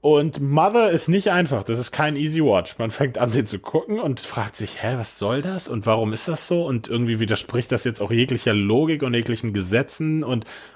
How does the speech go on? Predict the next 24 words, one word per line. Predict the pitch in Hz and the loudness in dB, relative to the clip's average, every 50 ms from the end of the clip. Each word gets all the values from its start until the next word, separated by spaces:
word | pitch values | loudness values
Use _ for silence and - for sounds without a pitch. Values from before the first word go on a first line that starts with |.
| _ - | _ -6
und | 127 117 107 - - - | -4 -4 -4 -4 -8 -14
von | - - 123 120 | -2 0 0 0
Anfang | - - 147 175 - - 151 131 120 | 2 2 0 2 2 0 0 2 2
an, | 127 139 127 | 2 2 2
also | 107 104 113 110 | 2 4 4 4
ab | 110 - | 4 2
der | 135 113 | 0 2
ersten | 113 131 139 - - 135 | 2 2 0 0 -2 -2
Sequenz, | 120 120 110 - - 139 135 139 113 - - - _ _ - - - - - - | -2 -2 -4 -2 0 0 0 2 0 -4 -6 -12 _ _ -20 -14 -12 -10 -2 0
haut | 120 143 160 160 - | 2 2 2 2 2
der | 151 139 131 | 2 2 2
dir | 123 117 127 131 131 | 2 2 2 2 4
mit, | 127 127 117 - - | 2 -2 -4 -4 -6
mit | 120 117 113 - _ _ _ _ - | -6 -6 -6 -8 _ _ _ _ -6
der | 113 113 | -4 -2
Metapher, | 120 117 113 - - 127 127 - - 127 120 117 110 | -2 -4 -4 -2 0 0 0 0 0 0 0 0 0
die | 107 - - 110 107 | -2 -6 -6 -4 -4
er | 107 | -4
versucht | - 110 104 117 110 - | -4 -6 -6 -6 -6 0
zu | 123 113 | -2 -2
erzählen, | 110 - - 123 117 113 | -2 0 -4 -4 -4 -2
einfach | 98 107 101 110 - | -4 -6 -6 -6 -8
ins | 104 113 - | -8 -10 -8
Gesicht. | - 104 92 98 120 190 - - - | -6 -6 -2 -2 -2 -2 -2 -10 -20